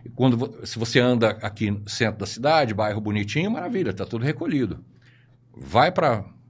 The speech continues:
pra outras regiões pra ver o acúmulo de lixo em uma determinada região, entulho na outra,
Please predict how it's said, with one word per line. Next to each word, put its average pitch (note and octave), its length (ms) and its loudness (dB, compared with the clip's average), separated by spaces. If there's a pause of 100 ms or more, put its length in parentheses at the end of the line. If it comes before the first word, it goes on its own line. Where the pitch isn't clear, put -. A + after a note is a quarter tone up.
pra A2+ 140 4
outras A#2 380 6
regiões G2+ 320 -2
pra G2 140 -6
ver E2+ 300 -4 (400)
o F2 80 -4
acúmulo A2 440 0
de F#2+ 140 0
lixo G2 500 0 (340)
em F#2+ 120 -2
uma G2+ 160 0
determinada F#2 500 -2
região, F#2+ 600 0
entulho G#2 580 4
na F2+ 140 0
outra, F2+ 600 0